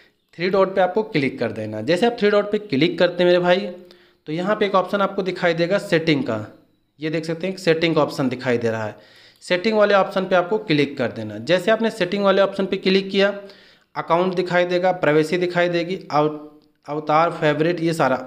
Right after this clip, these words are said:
पर एक ऑप्शन आपको यहाँ पे दिखाई देगा स्टोरेज, storage and data का ऑप्शन, देख सकते हैं ये ऑप्शन। ठीक है, अब आपको सिंपल से storage and data वाले ऑप्शन पे क्लिक कर लेना है। जैसे आप storage and data वाले ऑप्शन पे क्लिक करते हैं,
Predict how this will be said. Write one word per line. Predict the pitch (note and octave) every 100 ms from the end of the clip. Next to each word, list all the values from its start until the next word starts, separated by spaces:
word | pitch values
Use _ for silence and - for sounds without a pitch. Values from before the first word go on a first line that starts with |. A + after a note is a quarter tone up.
| -
पर | G#3
एक | G3+ G#3
ऑप्शन | G3 G3 G#3+
आपको | G#3 A3
यहाँ | G#3 G3+
पे | G3+
दिखाई | F#3+ F#3+ F#3+
देगा | F#3 F3 G3 A#3 - - - _ _ _ _
स्टोरेज, | F3 E3+ - F3+ F3+ G3+ A3+ A#3 - - - _ _ _ _ _ _ _ _ _ _ _ _ _ _ _ _ -
storage | D#3+ E3 F3+ F#3+ G#3
and | G3+ A3+
data | E3+ D3 D3 C#3
का | A#2+
ऑप्शन, | A2 A#2 G#2+
देख | B2+
सकते | B2+ B2+ C#3
हैं | C#3+
ये |
ऑप्शन। | A#2+ G#2+ A2+ A2+
ठीक | F3 G#3
है, | G#3+ - - - _ _
अब | D#3 F3+
आपको | F3+ A#3+
सिंपल | A3+ F#3+ F#3 G#3+
से | G#3 A#3+ -
storage | - - E3 F3+ G3 G#3+ D#3
and | F3 F#3+
data | D3+ D3 F3
वाले | D#3+ D3+
ऑप्शन | D3 D3 D3+
पे | C#3+ G#3
क्लिक | G3+ C3+ C3 B2+
कर | A#2
लेना | A2+ A2 G#2
है। | G#2+ -
जैसे | A#2+ F3+ F#3
आप | A#3
storage | A#3 - F3 G3+
and | G#3
data | E3+ D#3+
वाले | F#3 F3 F3
ऑप्शन | F3 F3
पे | F3
क्लिक | D#3+ D3+ E3+ F3
करते | F3 F3
हैं, | F#3 F#3+ G#3